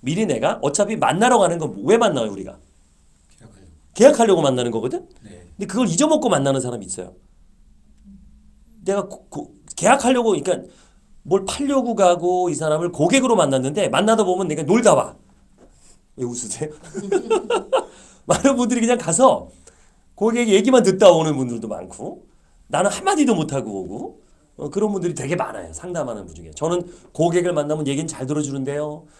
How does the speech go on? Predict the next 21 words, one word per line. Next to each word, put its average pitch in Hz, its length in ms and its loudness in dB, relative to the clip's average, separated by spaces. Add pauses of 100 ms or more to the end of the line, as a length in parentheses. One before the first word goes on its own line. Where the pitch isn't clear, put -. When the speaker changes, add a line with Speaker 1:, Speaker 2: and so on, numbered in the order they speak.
Speaker 1:
제 165 160 -2
얘기는 180 220 2
못해요. 156 580 -4
이런 147 160 -8
분들이 135 140 -8
너무 120 240 -8
많아요. 82 240 -14 (880)
그건 247 200 -8
내가 165 340 -4
너무 185 320 -8 (400)
아무 214 120 2
생각 190 180 0
없이 113 520 -6 (240)
간 110 180 -10
거죠. 98 340 -8 (600)
어찌됐든 208 580 0
고객 147 300 2
얘기 180 160 0
들어주는 135 380 -2
건 196 100 -2
좋은데 98 540 -12